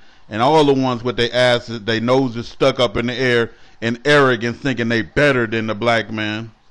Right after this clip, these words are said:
when God placed us above you, you know, and, and the ones who study the Bible knows. "Yet I will not make a full end of thee, O Jacob." But what did he say?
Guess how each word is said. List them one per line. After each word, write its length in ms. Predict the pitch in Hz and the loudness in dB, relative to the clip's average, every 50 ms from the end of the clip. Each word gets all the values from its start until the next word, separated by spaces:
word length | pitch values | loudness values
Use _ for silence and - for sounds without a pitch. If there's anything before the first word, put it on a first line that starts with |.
| _ _ _ _ _ _ - _ _ - _ _ - _ _ _ _ _ - | _ _ _ _ _ _ -20 _ _ -20 _ _ -20 _ _ _ _ _ -14
when 180 | - 113 107 | -12 -10 -4
God 300 | 104 123 120 117 113 107 | 0 2 2 2 2 0
placed 380 | - - 135 127 123 113 - - | -2 -2 -2 0 -2 -2 -4 -4
us 160 | 123 110 110 | -6 -4 -4
above 460 | 113 104 101 101 120 120 117 107 98 | -6 -8 -6 -2 -2 -2 -2 -2 -4
you, 240 | 104 104 104 107 101 - - - - - _ - - - - - - - - - | -8 -10 -10 -10 -12 -16 -20 -20 -20 -20 _ -20 -20 -20 -20 -20 -20 -20 -14 -8
you 120 | 120 120 | -6 -4
know, 220 | 110 104 101 101 - | -4 -4 -4 -6 -6
and, 220 | 110 110 110 101 | -8 -8 -8 -8
and 220 | 101 110 110 107 107 | -8 -8 -8 -8 -8
the 40 | |
ones 300 | 110 113 127 135 135 131 | -6 -4 -2 -2 -2 -2
who 140 | 135 131 117 | -4 -6 -10
study 340 | - - - 135 127 123 120 | -6 -2 0 0 0 0 -2
the 80 | 113 113 | -4 -4
Bible 400 | 104 123 123 123 113 104 110 107 | -2 0 0 0 0 -2 -4 -4
knows. 480 | 113 117 113 110 104 95 98 104 98 - - - - - - - - - - - - - - - - _ - - - - - | -2 -2 0 -2 -2 -4 -8 -12 -14 -16 -20 -20 -20 -20 -20 -20 -20 -20 -20 -20 -20 -20 -20 -20 -20 _ -20 -20 -20 -14 -8
"Yet 100 | 117 117 | -2 0
I 80 | 123 127 | 2 2
will 160 | 127 123 127 | 2 0 0
not 220 | 127 131 135 131 | -2 0 0 0
make 200 | 127 127 127 113 | 0 -2 -2 -4
a 60 | 117 113 | -6 -8
full 280 | - 143 139 127 127 | -6 -4 -2 -2 -2
end 240 | 123 127 127 120 117 | -2 -4 -4 -2 -2
of 200 | 117 107 107 113 | -2 -2 -2 0
thee, 340 | 151 151 131 107 92 90 92 104 - - - _ | 0 2 2 0 -2 -8 -14 -18 -20 -20 -10 _
O 180 | 117 120 113 110 | -2 -2 -2 -2
Jacob." 540 | 98 - 117 110 104 107 95 113 113 120 - - - - - - - - - - - - | -4 -6 -6 -4 -4 -4 -6 -8 -10 -10 -12 -14 -18 -18 -18 -20 -20 -20 -20 -20 -18 -14
But 80 | 113 110 | -8 -6
what 140 | 120 117 | -4 -4
did 120 | 120 123 113 | -4 -4 -6
he 60 | - | -4
say? 260 | 139 117 104 101 - | -2 -2 -2 -2 -6